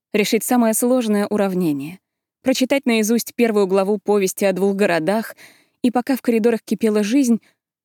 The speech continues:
мог сделать вид, что и сам живет среди них. Но когда они уходили,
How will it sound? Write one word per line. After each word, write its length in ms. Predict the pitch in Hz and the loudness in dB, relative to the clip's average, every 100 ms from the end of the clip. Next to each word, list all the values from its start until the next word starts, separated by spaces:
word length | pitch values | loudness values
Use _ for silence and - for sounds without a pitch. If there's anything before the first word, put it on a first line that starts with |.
| - | 0
мог 300 | 247 240 202 | 2 2 -2
сделать 440 | 190 220 214 196 | 0 0 0 0
вид, 200 | 226 233 | 0 -2
что 200 | - - | -2 -4
и 100 | 196 | -4
сам 300 | - 226 208 | -2 -2 -2
живет 360 | 170 165 160 151 | -2 -2 -2 -4
среди 340 | - 170 175 | -4 -4 -2
них. 320 | 175 170 - _ _ _ _ _ _ - | -4 -6 -12 _ _ _ _ _ _ -2
Но 260 | 214 202 | 0 2
когда 280 | 196 190 196 | 0 0 2
они 220 | 190 190 | 2 2
уходили, 680 | 185 - 190 175 226 190 | 0 0 -2 0 0 -2